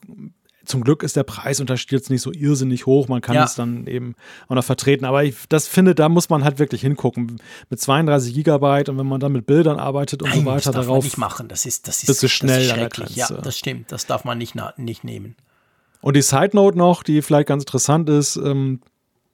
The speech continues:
Speaker 1: haben sie ja auch ja groß gefeatured in der Keynote, aber witzigerweise hat's keiner so richtig aufgenommen.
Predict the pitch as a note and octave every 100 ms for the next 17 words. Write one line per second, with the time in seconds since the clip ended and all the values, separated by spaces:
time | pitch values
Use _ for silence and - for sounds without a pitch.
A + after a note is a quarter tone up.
0 | _ - - - A#2+ A2+ A#2+ B2+ B2+ -
1 | B2 - A#2 C3+ C3 B2 A#2+ - E3 C3+
2 | B2 A#2+ B2 C3+ C3 A#2+ - D3+ B2+ B2+
3 | - B2+ B2 A2+ C3+ B2+ C3 C3+ - A#2
4 | A#2